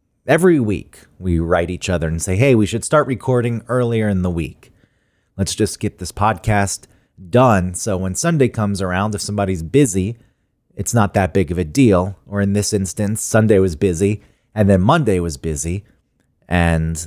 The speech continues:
the show is due out on Monday. I don't think we've ever missed a Monday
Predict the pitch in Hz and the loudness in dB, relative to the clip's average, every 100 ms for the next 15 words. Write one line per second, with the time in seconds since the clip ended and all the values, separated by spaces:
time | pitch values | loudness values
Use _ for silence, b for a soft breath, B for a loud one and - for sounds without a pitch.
0 | - 80 101 90 85 78 73 80 101 107 | -8 -2 2 2 2 -2 -2 0 2 2
1 | 123 - 87 80 80 73 71 78 98 - | 0 -4 -8 -6 -6 -6 -6 -6 -8 -12
2 | _ _ - 120 131 139 127 113 127 131 | _ _ -2 0 2 2 2 4 4 2
3 | 117 113 113 - - - - 101 104 107 | 2 0 0 -6 -12 -20 -4 0 2 2
4 | 104 104 95 92 | 4 4 4 0